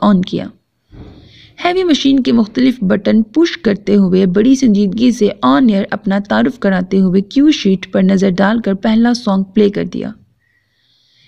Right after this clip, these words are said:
Headphone चढ़ाकर sound और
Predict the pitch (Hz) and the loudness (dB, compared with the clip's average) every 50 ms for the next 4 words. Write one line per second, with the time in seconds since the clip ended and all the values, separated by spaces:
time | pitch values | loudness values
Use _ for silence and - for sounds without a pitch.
0 | _ _ - - 370 392 - - - 233 214 214 220 240 247 - - _ - _ | _ _ -8 -6 -6 -6 -4 -4 -2 0 0 2 0 0 -2 -4 -12 _ -20 _
1 | _ _ - - 277 262 233 233 269 311 302 302 - 208 208 196 202 220 220 - | _ _ -4 -2 0 2 2 2 2 0 -2 -2 -2 -2 0 0 0 -2 -4 -6
2 | - - - - - 262 254 262 277 320 339 320 - - - - - 180 185 190 | -12 -16 -10 -4 -2 0 0 0 0 0 -2 -4 -8 -10 -8 -6 -4 -2 0 0
3 | 208 202 - - _ _ | -2 -2 -6 -12 _ _